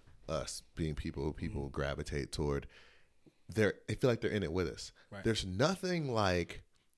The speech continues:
Speaker 1: feeling like the person that you're working your ass off next to is working their ass off too, trying
Speaker 2: Oh,
Speaker 1: to
Speaker 2: it's the
Speaker 1: figure out the
Speaker 2: best.
Speaker 1: same fucking thing. It's like playing sports.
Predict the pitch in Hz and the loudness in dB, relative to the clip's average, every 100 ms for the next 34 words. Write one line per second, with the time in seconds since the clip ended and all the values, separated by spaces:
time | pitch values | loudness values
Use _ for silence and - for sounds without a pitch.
0 | - 131 123 107 101 - 131 147 - 123 | 2 6 6 4 2 2 2 2 2 4
1 | 92 90 113 107 82 98 107 107 92 87 | 4 6 6 8 8 6 6 2 0 0
2 | - 85 85 95 - 78 78 - - 87 | -2 0 4 4 4 2 0 -2 -6 -2
3 | 98 - - 69 62 - _ _ _ - | 0 0 -4 -4 -4 -10 _ _ _ -8
4 | 80 85 85 71 71 78 78 - 73 - | -4 -4 -4 -6 -4 -4 -4 -4 -4 -2
5 | 87 78 - 90 76 - 90 80 87 - | -2 -2 -2 -2 -2 -2 0 2 2 0
6 | - - 90 85 85 85 - 76 98 - | 0 2 2 2 -2 -2 -4 -6 0 0
7 | - 160 127 - 113 - - | 4 4 4 2 2 2 -2